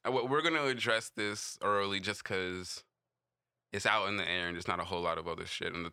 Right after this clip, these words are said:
on the, on the plate to talk about. But we have the whole, uh, allegations that came out recently,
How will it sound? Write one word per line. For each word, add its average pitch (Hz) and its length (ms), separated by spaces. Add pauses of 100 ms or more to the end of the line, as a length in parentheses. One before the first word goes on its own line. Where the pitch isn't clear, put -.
(140)
on 85 220
the, 80 240
on 85 160
the 80 60
plate 85 200
to - 80
talk - 240
about. 80 320
But 82 240 (880)
we 95 120
have 92 480 (180)
the 95 120
whole, 90 600
uh, 85 220
allegations 98 580
that 95 140
came 95 280
out 87 300
recently, 90 640